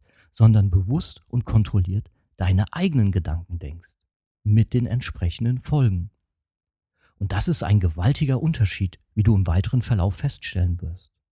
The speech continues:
Warum solltest du das also mal ausprobieren? Du wirst an deinem eigenen Leib erleben, welche Wirkung dein Denken auf deine Wahrnehmung der Realität und somit auf dein gesamtes Leben hat.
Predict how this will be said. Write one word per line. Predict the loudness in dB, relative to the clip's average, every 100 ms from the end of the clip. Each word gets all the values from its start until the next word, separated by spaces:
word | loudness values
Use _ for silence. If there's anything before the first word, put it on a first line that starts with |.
| _ _ _ _ _ _ _ _ _ _ _ -2
Warum | 2 4 6
solltest | 6 6 4 -2
du |
das | 0 -2 0
also | 0 2
mal | 0 0
ausprobieren? | 0 -2 -4 -10 -6 -4 -6 -10 _ _ _ _ _ _ _ _ _ _ _ _ _ -6
Du | -2 2
wirst | 2 2 -2
an | 0
deinem | 0 0
eigenen | -2 0 0 2
Leib | 2 2 -2
erleben, | 0 0 0 -2 -4 -8 _ _ _ _ -2
welche | 0 2 0 -2 2
Wirkung | 0 2 -2 2
dein | 2 2
Denken | 0 0 0 -4 -6 _ _
auf | -8 -4
deine | 0 2 2
Wahrnehmung | 0 0 2 2 2
der | 2 2
Realität | 2 0 0 -2 -2 -2 -4 _ _ -16 0
und | 2
somit | 4 2 0
auf | -4 -2
dein | 0 0
gesamtes | 0 0 -2 -4 -4
Leben | -2 0 0 -2
hat. | -2 -6